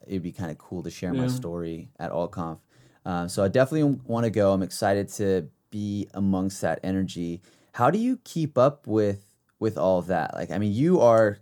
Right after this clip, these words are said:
Speaker 1: the parties guy, so maybe you're,
Speaker 2: Mm-hmm.
Speaker 1: like, in the best situation. Like, everybody probably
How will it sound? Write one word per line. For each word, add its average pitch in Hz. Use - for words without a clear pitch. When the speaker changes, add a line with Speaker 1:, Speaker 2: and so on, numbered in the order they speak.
Speaker 1:
the 101
parties 120
guy, 73
so -
maybe 107
you're, 110
Speaker 2:
Mm-hmm. 113
Speaker 1:
like, 104
in 101
the 95
best 98
situation. 101
Like, 87
everybody 117
probably 92